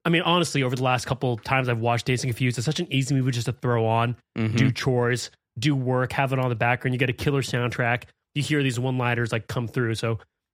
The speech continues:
Speaker 1: this
Speaker 2: Yeah.
Speaker 1: is the first time I sat down, like, really watched it in, in a few years. And that line just, like, stuck out to me as, like, very poignant and, like, so accurate to what, uh, a, a kid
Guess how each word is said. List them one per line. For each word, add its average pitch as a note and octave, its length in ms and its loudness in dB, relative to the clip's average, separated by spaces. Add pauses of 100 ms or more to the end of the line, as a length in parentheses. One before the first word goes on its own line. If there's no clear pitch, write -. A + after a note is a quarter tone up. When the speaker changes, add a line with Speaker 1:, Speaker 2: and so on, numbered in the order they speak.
Speaker 1:
this E3+ 100 2
Speaker 2:
Yeah. F#3+ 60 2
Speaker 1:
is - 20 2
the G#3+ 100 2
first G3 220 0
time F#3 140 2
I C#3+ 60 2
sat C3+ 360 2
down, B2+ 240 2
like, A2+ 200 -2
really A#2+ 280 0
watched A2 480 -2
it G#2+ 140 -4 (100)
in, A#2 160 -2
in A#2 220 -4
a G#2+ 40 -4
few B2 160 -4
years. B2+ 440 2 (440)
And B2+ 140 0
that D#3 120 2
line D3+ 180 2
just, C3 140 -4
like, C3 100 0
stuck - 320 -2
out C3 200 2
to C3 80 -2
me A#2+ 200 2
as, A#2 120 -4
like, B2 120 -2
very C#3 180 0
poignant C#3 640 0
and, A#2+ 160 -2
like, A#2 240 -2 (400)
so D3+ 220 -2
accurate B2+ 720 0
to B2 220 -2
what, A#2 500 -2 (440)
uh, A#2+ 300 0
a, A#2 100 -2 (120)
a B2+ 80 2
kid C#3+ 420 0